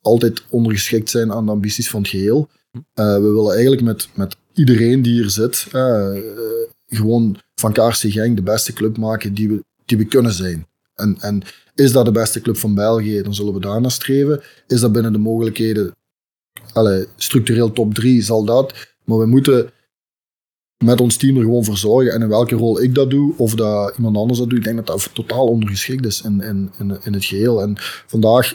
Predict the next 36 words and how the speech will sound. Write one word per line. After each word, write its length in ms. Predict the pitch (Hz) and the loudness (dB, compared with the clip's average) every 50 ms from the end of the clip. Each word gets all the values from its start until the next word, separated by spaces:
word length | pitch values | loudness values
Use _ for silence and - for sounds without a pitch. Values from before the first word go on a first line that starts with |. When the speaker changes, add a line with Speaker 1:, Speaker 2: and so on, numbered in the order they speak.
| - | -4
Speaker 1:
vanuit 320 | - 113 110 110 110 113 113 | -4 -2 0 0 0 0 2
die 100 | 120 117 | 0 0
rol 180 | 104 117 120 | 2 2 2
heb 100 | 123 113 | 2 2
ik 100 | 110 104 | 0 0
heel 200 | - 113 120 123 | -2 -2 0 0
veel, 120 | 107 113 110 | 0 -2 -4
kan 240 | 110 - - 113 113 | -4 -2 -2 -2 -2
ik 80 | 101 | 0
heel 140 | 117 117 117 | 0 0 0
veel 100 | 110 110 | 0 -2
kanten 320 | 110 113 113 110 110 104 107 | -2 -2 -2 -2 -2 -2 -2
uitschieten. 540 | 107 120 - - - 156 156 185 185 180 - - - - - _ _ | -2 -2 -2 0 0 0 2 2 0 -2 -2 -10 -20 -20 -20 _ _
En 220 | - 117 113 107 | 0 0 2 2
vandaag 340 | 98 113 107 107 113 117 - | 0 2 2 4 2 2 2
ligt 140 | - 117 - | 0 -2 -2
die 80 | - 110 | -2 -2
focus 380 | - - 127 123 127 120 - - | 0 2 0 0 0 -2 -4 -4
misschien 300 | 120 113 - - 117 113 | -4 -4 -2 -2 0 0
iets 160 | 127 120 - 123 | 0 -2 -2 -2
meer 180 | 120 120 113 | 0 0 0
op 80 | 110 107 | 0 0
een 100 | 110 110 | 0 -2
aantal 220 | 107 107 101 104 101 | -2 -2 -4 -4 -6
sportieve 420 | - - 98 - - - 123 139 | -6 -8 -12 -8 -2 0 2 2
dingen. 240 | 139 147 147 139 123 | 2 0 0 0 2
Morgen 260 | 117 117 113 113 113 | 2 2 2 2 0
ligt 140 | 113 110 107 | 0 0 -2
die 80 | 110 | -2
misschien 400 | 110 107 - - - 117 113 113 - | -4 -4 -4 -4 -4 -2 -4 -4 -6
iets 160 | - 123 - | -6 -8 -6
meer 160 | - 117 110 107 | -4 -4 -4 -4
op 100 | 110 - | -4 -4
extra 300 | - 117 - - 160 143 | -4 -4 -4 -2 -4 -4
sportieve 460 | - - 147 - - 156 143 135 131 | -4 -4 -6 -4 0 0 2 2 2
dingen. 300 | 131 139 147 160 170 | 0 0 0 -2 -4